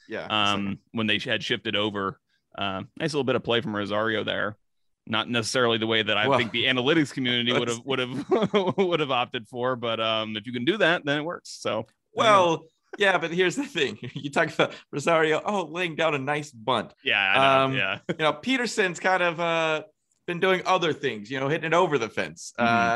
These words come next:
Speaker 1: Uh, <laughs> that can,
Speaker 2: And
Speaker 1: I, that I think would, would be more beneficial. Uh, even though I think Snit said before this game today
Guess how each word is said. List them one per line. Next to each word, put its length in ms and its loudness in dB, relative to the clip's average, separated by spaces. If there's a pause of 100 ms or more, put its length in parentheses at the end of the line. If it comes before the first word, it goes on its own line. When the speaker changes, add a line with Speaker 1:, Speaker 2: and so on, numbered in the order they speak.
(420)
Speaker 1:
Uh, 40 -12
<laughs> 80 -10
that 240 2
can, 180 2
Speaker 2:
And 120 -8
Speaker 1:
I, 220 0 (340)
that 80 -2
I 80 4
think 280 -4
would, 200 -4
would 220 -2
be 280 2
more 220 0
beneficial. 920 -2 (280)
Uh, 280 2
even 260 -2
though 140 2
I 80 2
think 300 -10
Snit 320 -6
said 280 -4
before 680 0
this 180 -8
game 280 -4
today 520 0